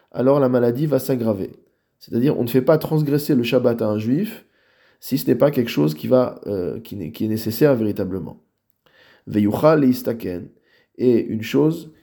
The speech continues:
qui, si on ne la faisait pas, entraînerait une mise en danger du malade. Aval, kol shebarur, she'en bimniat otodavar chashash sakana,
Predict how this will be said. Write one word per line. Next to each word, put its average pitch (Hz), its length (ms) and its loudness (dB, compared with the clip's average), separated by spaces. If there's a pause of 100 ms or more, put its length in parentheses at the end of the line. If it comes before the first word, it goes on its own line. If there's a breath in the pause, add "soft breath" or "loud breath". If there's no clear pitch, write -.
(100)
qui, 143 220 -4
si - 120 -6
on 123 60 0
ne 117 60 -4
la 107 80 -2
faisait 104 260 -4
pas, 127 560 0 (600 soft breath)
entraînerait 127 680 0
une 117 140 -4
mise 143 180 2
en 127 80 2
danger 113 600 0
du 113 120 -2
malade. 92 440 0 (800 soft breath)
Aval, 113 580 2 (300 soft breath)
kol 160 200 2
shebarur, 123 800 0
she'en 143 560 -2
bimniat 127 640 0
otodavar 117 720 0
chashash 110 420 -2
sakana, 92 640 -6